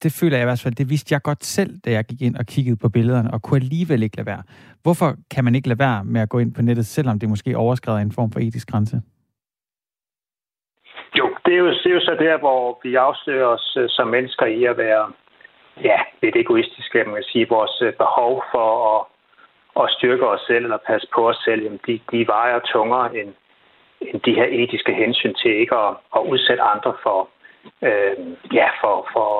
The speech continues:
Speaker 2: at blive udstillet i krænkende situationer, som, som det egentlig handler om, ikke? Så, så der er vi simpelthen,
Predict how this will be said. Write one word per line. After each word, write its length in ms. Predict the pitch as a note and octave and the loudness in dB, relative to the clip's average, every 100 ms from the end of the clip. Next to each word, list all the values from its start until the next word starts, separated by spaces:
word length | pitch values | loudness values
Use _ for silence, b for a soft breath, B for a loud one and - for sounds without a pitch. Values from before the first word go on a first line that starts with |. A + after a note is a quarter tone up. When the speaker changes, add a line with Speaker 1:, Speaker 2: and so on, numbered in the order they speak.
| G#2 | 0
Speaker 2:
at 60 | A#2+ - | -2 0
blive 160 | B2+ A#2+ | 2 2
udstillet 380 | A#2+ - G#2+ G2 | 2 0 0 2
i 100 | - | 2
krænkende 320 | G#2 A2 - - | 0 -2 -4 -2
situationer, 560 | G#2+ G2 - G#2 G#2+ G#2 | -2 0 0 0 -2 -2
som, 220 | A2+ G2+ - _ _ - | 0 0 -6 _ _ -6
som 100 | G#2+ F#2+ | -4 0
det 80 | |
egentlig 260 | G#2+ G#2+ G#2+ A2 | 0 0 2 2
handler 180 | G#2 G#2+ F#2+ | 2 0 0
om, 60 | G2+ | -4
ikke? 120 | A#2 - - | -8 -6 -4
Så, 60 | G#2 | -2
så 80 | A#2 D3 | -2 0
der 60 | D#3 C3 | 2 2
er 60 | C3+ | 0
vi 60 | |
simpelthen, 400 | B2 B2 A#2 A#2 | -2 -4 -4 -6